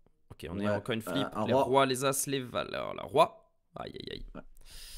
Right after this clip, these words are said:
Speaker 1: Il nous a un peu condamné ce set turn.
Speaker 2: Ouais,
Speaker 1: Bravo,
Speaker 2: ce
Speaker 1: M C
Speaker 2: shooter était
Speaker 1: Mollard.
Speaker 2: pas terrible, hein.
Speaker 1: Non, on n'a pas vibré. Cinquante-troisième. Il nous reste encore le Tornado, euh, dans la version mini à dix euros.
Speaker 2: Ouais.
Speaker 1: Si on, si on le gagne, ça even, hein.
Speaker 2: Mais le plus impo-, le plus important, là.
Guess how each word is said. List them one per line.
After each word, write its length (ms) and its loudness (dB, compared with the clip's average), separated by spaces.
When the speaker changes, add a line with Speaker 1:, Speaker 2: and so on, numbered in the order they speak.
Speaker 1:
Il 60 -16
nous 60 -12
a 20 -8
un 60 -2
peu 100 0
condamné 320 -2
ce 140 -4
set 260 -4
turn. 300 0
Speaker 2:
Ouais, 200 0
Speaker 1:
Bravo, 260 6
Speaker 2:
ce 80 10
Speaker 1:
M 80 6
C 40 4
Speaker 2:
shooter 140 6
était 80 8
Speaker 1:
Mollard. 440 8
Speaker 2:
pas 120 6
terrible, 380 4
hein. 100 0
Speaker 1:
Non, 160 -2
on 40 -10
n'a 100 -6
pas 120 -4
vibré. 300 -4
Cinquante-troisième. 600 8
Il 100 10
nous 60 10
reste 160 10
encore 200 10
le 80 10
Tornado, 580 12
euh, 160 10
dans 100 8
la 60 8
version 320 6
mini 320 2
à 80 2
dix 200 -2
euros. 360 4
Speaker 2:
Ouais. 120 2
Speaker 1:
Si 80 2
on, 240 -4
si 100 0
on 60 4
le 60 4
gagne, 180 8
ça 120 6
even, 220 6
hein. 60 4
Speaker 2:
Mais 40 6
le 120 6
plus 180 6
impo-, 260 6
le 120 4
plus 160 -6
important, 320 2
là. 200 -2